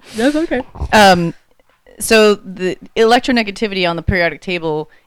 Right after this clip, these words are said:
Speaker 1: increases as you go to the right and as you go up. So fluorine is right at the top of that,
Speaker 2: Mm.
Speaker 1: besides the noble gases and hydrogen.
Speaker 2: Yeah,
Speaker 1: Um,
Speaker 2: noble gases, they don't get along.
Speaker 1: yeah, they don't.
Speaker 2: They're
Speaker 1: They're just
Speaker 2: snobs.
Speaker 1: Yeah, they're not reactive at
Speaker 2: We
Speaker 1: all.
Speaker 2: talked about it. Look at our episode
Speaker 1: About
Speaker 2: on
Speaker 1: noble
Speaker 2: noble gases.
Speaker 1: gases. Hey.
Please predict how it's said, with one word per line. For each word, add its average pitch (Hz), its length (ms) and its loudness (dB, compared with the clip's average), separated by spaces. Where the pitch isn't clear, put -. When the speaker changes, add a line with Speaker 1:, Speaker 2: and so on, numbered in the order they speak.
Speaker 1:
increases 185 540 -4
as 156 200 -4
you 156 80 -6
go 147 360 -4
to - 120 -18
the 143 100 -8
right 165 440 -6
and 160 120 -8
as 143 140 -6
you 139 60 -10
go 135 180 -10
up. - 240 -12
So 170 160 -2
fluorine 208 380 0
is 156 140 -4
right 160 160 0
at 165 80 0
the 165 60 -8
top 160 240 -4
of 151 100 -8
that, 131 260 -6
Speaker 2:
Mm. 220 200 -2
Speaker 1:
besides 170 320 2
the 156 80 -6
noble 131 180 -8
gases 127 380 -12
and 131 100 -8
hydrogen. 120 500 -10
Speaker 2:
Yeah, 254 100 4
Speaker 1:
Um, 247 80 2
Speaker 2:
noble 247 180 2
gases, 185 360 -4
they 202 100 0
don't 190 200 0
get 165 80 -2
along. 170 120 2
Speaker 1:
yeah, 185 60 4
they 180 120 2
don't. 160 100 0
Speaker 2:
They're 208 220 0
Speaker 1:
They're 196 160 -2
just - 320 -10
Speaker 2:
snobs. 170 460 -4
Speaker 1:
Yeah, - 180 -12
they're 165 200 -4
not 147 140 -6
reactive 123 280 -10
at - 60 -8
Speaker 2:
We 294 40 0
Speaker 1:
all. 262 40 -6
Speaker 2:
talked 254 240 2
about 226 140 4
it. - 100 0
Look 285 180 4
at 349 80 4
our 220 80 4
episode 170 600 0
Speaker 1:
About 175 160 2
Speaker 2:
on 208 80 4
Speaker 1:
noble 208 140 6
Speaker 2:
noble 277 180 4
gases. 208 580 2
Speaker 1:
gases. - 60 -10
Hey. 311 340 -4